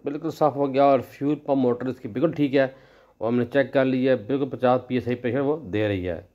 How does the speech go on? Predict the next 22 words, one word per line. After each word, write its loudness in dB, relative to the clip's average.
ए -2
वन 4
है। 0
और 2
फ्यूल 0
इंजेक्टर 2
जो 4
हैं 4
वो 4
हमने 2
इसके -6
खोल -6
के -2
क्लीन 0
कर 2
दिए 4
हैं 4
और 2
फिट -4
कर 2
दिए -2
हैं। -10